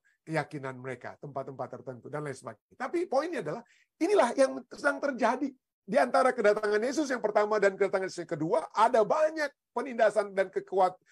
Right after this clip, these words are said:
ke-, ke-, apa, iya, ketekanan-tekanan yang sedang kita alami dalam kehidupan kita sehari-hari. Ya. Apa yang dikatakan? Pada saat Roh Kudus diberikan, pengharapan diberikan. Untuk apa? Untuk memberikan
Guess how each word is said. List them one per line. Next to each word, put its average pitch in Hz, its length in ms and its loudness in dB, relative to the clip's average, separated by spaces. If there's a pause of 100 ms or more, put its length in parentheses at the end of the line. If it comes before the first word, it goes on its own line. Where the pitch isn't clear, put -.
(200)
ke-, 185 240 0
ke-, 190 240 0
apa, 180 400 2
iya, 180 160 -2 (480)
ketekanan-tekanan 233 1400 0
yang 202 80 2
sedang 185 320 -2
kita 175 320 -6
alami 127 400 -4 (160)
dalam 208 240 4
kehidupan 160 400 -2
kita 135 320 -6
sehari-hari. 107 480 -16 (480)
Ya. 135 80 -18 (400)
Apa 180 640 0
yang 175 80 -10
dikatakan? 196 400 -10 (460)
Pada 131 240 -8
saat 143 160 -4
Roh 185 240 -2
Kudus 202 320 -8
diberikan, 120 640 -14
pengharapan 220 640 -6
diberikan. 110 480 -20 (400)
Untuk 190 240 0
apa? 226 320 -2 (240)
Untuk 165 320 -4
memberikan 180 720 -4